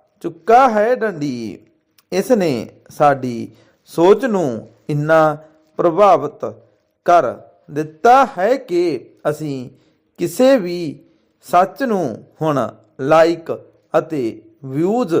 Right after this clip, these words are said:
ਦੀ ਗਿਣਤੀ ਮਿਣਤੀ ਨਾਲ ਮਾਪਣ ਲੱਗ ਪਏ ਹਾਂ ਡੰਡੀ। ਅੱਜ ਕੱਲ੍ਹ ਖਬਰਾਂ ਤੋਂ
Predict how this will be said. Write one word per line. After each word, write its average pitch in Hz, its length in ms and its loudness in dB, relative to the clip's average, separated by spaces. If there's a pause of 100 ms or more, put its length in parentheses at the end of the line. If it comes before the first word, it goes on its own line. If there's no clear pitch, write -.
(460)
ਦੀ 135 500 -4 (220)
ਗਿਣਤੀ 180 420 0
ਮਿਣਤੀ 180 800 -2
ਨਾਲ 143 420 2 (380)
ਮਾਪਣ 147 600 -2 (500)
ਲੱਗ 170 360 0
ਪਏ 254 300 0
ਹਾਂ 170 400 -2 (300)
ਡੰਡੀ। 139 580 -4 (540)
ਅੱਜ 131 160 -2
ਕੱਲ੍ਹ 165 440 0 (500)
ਖਬਰਾਂ 190 460 2
ਤੋਂ 185 360 -6